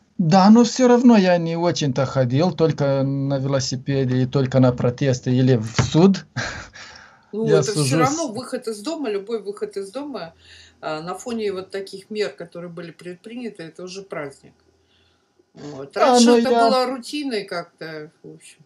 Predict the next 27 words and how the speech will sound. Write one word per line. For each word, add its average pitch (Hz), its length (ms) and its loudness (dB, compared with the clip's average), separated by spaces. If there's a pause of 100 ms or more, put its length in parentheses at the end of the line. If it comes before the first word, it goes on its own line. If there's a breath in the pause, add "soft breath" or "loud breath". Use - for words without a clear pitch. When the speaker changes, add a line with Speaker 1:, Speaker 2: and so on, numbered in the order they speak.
(540)
Speaker 1:
Я 190 360 4
привык 180 640 -2
к 156 220 0
гимнастику, 156 840 2
бег 151 240 2
на 147 160 2
месте, 139 800 0 (960)
привык 151 400 -2
дома 147 340 6
делать, 120 640 -4
потому 139 300 -8
что 135 180 -6
не-, 139 280 2
некуда 123 440 2
выходить, 127 720 -8
нету 123 340 -2
здесь 113 380 -10 (140)
спортзалов 123 800 2
или 110 260 -6
дорого 135 480 -2
и 131 60 -10
так 131 220 -10
далее, 117 240 -4
поэтому 131 440 -4
и 127 80 0
дома 123 320 0
можно. 120 420 -4